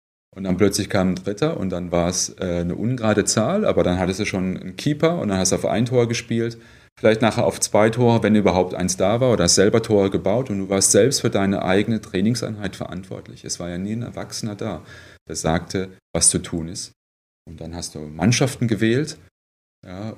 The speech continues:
und so wie du es richtig gesagt hast, ähm, total heterogen. Da waren Jungs und Mädels dabei, die größer, kleiner, dicker waren, älter, schneller, langsamer, je nachdem. Aber am Ende war es auch das Ziel, immer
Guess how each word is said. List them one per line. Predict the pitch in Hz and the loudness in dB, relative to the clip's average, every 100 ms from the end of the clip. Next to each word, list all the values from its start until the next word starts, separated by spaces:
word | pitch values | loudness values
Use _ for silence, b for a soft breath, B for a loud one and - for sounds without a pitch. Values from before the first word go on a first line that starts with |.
| - | -8
und | 95 95 | -6 -4
so | 92 101 | -4 -4
wie | 98 | -4
du | |
es | 92 - - | -6 -8 -10
richtig | 98 - - | -10 -10 -8
gesagt | 92 92 90 - | -6 -2 -2 -2
hast, | 110 - - | -4 -6 -12
ähm, | 90 87 87 87 - _ - | -12 -10 -8 -10 -14 _ -12
total | 95 92 85 87 | -6 0 2 2
heterogen. | 98 113 110 117 117 131 131 - | 2 2 2 0 -4 -6 -12 -8
Da | 85 | -6
waren | 85 82 85 87 87 _ | -6 -6 -10 -14 -20 _
Jungs | 95 104 104 | -10 -8 -6
und | 95 | -6
Mädels | 95 107 - | -6 -6 -2
dabei, | 98 95 95 95 | -2 0 0 -2
die | 85 | -6
größer, | - - 110 104 104 98 | -10 -6 -4 0 0 0
kleiner, | - 98 95 98 | 0 0 2 0
dicker | 90 - - 104 101 | 0 0 4 4 4
waren, | 95 95 95 | 2 2 2
älter, | 90 104 98 104 101 B B B | 2 2 4 2 0 B B B
schneller, | - 123 120 120 120 120 - | 2 6 6 6 4 -2 0
langsamer, | 107 110 120 113 110 | 2 4 4 4 4
je | - 95 | 4 4
nachdem. | 90 - 107 151 208 b b _ - | 2 2 -2 -2 -8 b b _ 0
Aber | 185 185 | 2 4
am | 101 - | 2 2
Ende | 95 127 139 | 0 2 0
war | 120 | 0
es | 104 | -2
auch | 95 | -6
das | - - | -6 -6
Ziel, | 113 | -6
immer | 92 98 92 | -8 -10 -10